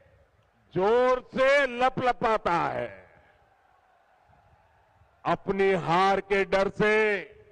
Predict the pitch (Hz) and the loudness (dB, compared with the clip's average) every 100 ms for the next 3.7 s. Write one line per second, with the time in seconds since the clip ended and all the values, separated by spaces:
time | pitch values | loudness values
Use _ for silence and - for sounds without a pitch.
0 | _ _ _ _ _ _ _ _ _ _ | _ _ _ _ _ _ _ _ _ _
1 | - 170 185 190 196 202 196 - 214 220 | -8 -4 -4 -2 0 0 0 -4 -4 -2
2 | 175 190 190 - 190 180 165 233 - 226 | -2 -2 -2 -4 -2 -2 -4 -8 -4 -4
3 | 208 196 151 156 135 101 | 0 -2 -4 -8 -14 -20